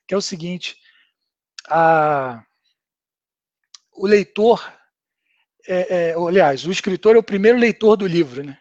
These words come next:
Então eu fui o primeiro leitor do meu livro, e a segunda foi a minha esposa, porque eu interagia, isso aqui vai ficar legal, isso aqui não vai ficar legal, e ela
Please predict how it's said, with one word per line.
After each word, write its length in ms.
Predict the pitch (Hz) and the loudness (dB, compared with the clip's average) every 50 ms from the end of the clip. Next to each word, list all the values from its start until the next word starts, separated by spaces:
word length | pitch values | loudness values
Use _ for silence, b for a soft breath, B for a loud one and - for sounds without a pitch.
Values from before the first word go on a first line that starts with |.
| _ _ 143 | _ _ -16
Então 200 | - - 214 233 | -6 -2 -2 -2
eu 60 | 233 | 0
fui 140 | - 247 247 | -2 -6 -8
o 40 | |
primeiro 360 | - - 262 262 254 269 269 269 | -8 -8 -8 -4 -2 -2 0 0
leitor 340 | 294 285 - - 254 254 | 0 -2 -2 -2 -2 -2
do 60 | 226 233 | 0 0
meu 120 | 254 269 | 0 0
livro, 320 | 240 196 190 185 175 190 | 0 0 0 0 2 2
e 40 | 226 | 2
a 40 | 226 | 2
segunda 420 | - - 220 180 220 247 247 262 | 2 -2 -6 -2 0 2 2 2
foi 160 | 247 - 262 247 | 2 2 0 0
a 20 | |
minha 80 | 254 294 | 0 -2
esposa, 440 | - - - 190 185 170 139 143 b b b b b b b b b b b b _ | -6 -2 0 0 0 0 -2 -6 b b b b b b b b b b b b _
porque 580 | - 180 160 - - 190 190 190 185 175 165 147 123 123 156 - _ _ | -8 -8 -6 -2 4 6 6 6 6 6 4 2 0 -2 -8 -14 _ _
eu 160 | - - 202 | -14 -14 -12
interagia, 560 | 196 - 240 233 233 196 143 143 190 214 202 | -6 -2 2 2 2 2 2 -2 -2 0 0
isso 140 | 185 - 202 | 0 -2 -4
aqui 120 | 180 - | -6 -6
vai 100 | 226 220 | -6 -6
ficar 160 | - - 202 190 | -4 0 0 0
legal, 220 | 185 185 190 180 | 4 4 2 2
isso 100 | 165 - | 2 -2
aqui 80 | - 208 | -8 -6
não 60 | 208 | -6
vai 80 | 196 | -6
ficar 180 | 180 - - 185 | -4 -2 -2 -2
legal, 280 | 175 180 190 180 180 185 | 0 2 2 2 2 0
e 80 | 185 | 2
ela 300 | 180 185 196 196 190 180 | 2 4 4 4 4 2